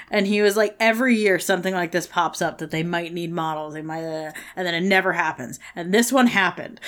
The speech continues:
And I was like, "Aw, man, like, that's great." That's super cool. Um, there are a lot of very interesting characters like that in this, in this series. 'Cause,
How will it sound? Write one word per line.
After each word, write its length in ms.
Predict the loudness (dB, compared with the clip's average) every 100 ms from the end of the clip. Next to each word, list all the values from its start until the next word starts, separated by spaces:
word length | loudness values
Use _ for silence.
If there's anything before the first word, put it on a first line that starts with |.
| -6 2
And 140 | 4
I 60 | 4
was 100 | 2
like, 140 | 2
"Aw, 240 | 2 4 6
man, 640 | 6 8 6 6 4 2
like, 160 | 0 2
that's 180 | 0
great." 480 | 2 2 2 0 -4 _
That's 260 | 0 0 2
super 320 | 2 2 2
cool. 460 | 4 4 2 -2 -14 -20 -20 -6
Um, 540 | 2 4 4 2 -8 -12 _ _ _ _ _
there 120 | 4
are 80 | 6
a 60 | 6
lot 240 | 6 6
of 80 | 4
very 320 | 4 4 4
interesting 840 | 0 -2 -8 -2 0 0 -2 -8 -12 -8
characters 960 | -2 0 0 -4 -8 -8 -8 -10 -10 _ _
like 280 | -10 -10 -8
that 340 | -6 -4 -6 -10 -12
in 220 | -8 -8
this, 360 | -8 -6 -6 -6 -8
in 160 | -8
this 160 | -8 -6
series. 500 | -6 -8 -10 -12 -10
'Cause, 260 | -8 -8